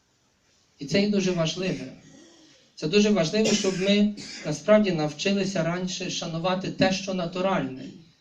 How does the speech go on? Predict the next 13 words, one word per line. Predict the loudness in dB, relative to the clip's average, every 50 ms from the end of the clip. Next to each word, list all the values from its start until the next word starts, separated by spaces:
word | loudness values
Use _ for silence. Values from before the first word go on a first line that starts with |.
| _ _ _
те, | -2 -2 -2
що | -2 -2 -2
є | -2 -2 -2 -2
наше. | -2 -2 -2 -2 -4 -4 -6 -8 -12 -18 -20 -20 _ _ _ _ _ _ _ -12 -10 -10 -10 -12 -14 -14 -14 -14 -14 -14 -14 -12 -4 0
Навіть | 2 2 2 2 0
так | 0 0 0 0 0
подумати | 2 2 4 4 4 4 4 2 0 -4
образно, | -2 0 0 0 2 0 -2 -4 -4 -4 -6
скажемо, | -6 -4 -4 -4 -2 -2 -4 -6
сьогодні | -6 -6 -4 -4 -4 -4
ви | -4 -4
бачите | -2 0 0 0 -2 -4 -6 -4
нас | -4 -4 -4 -6 -8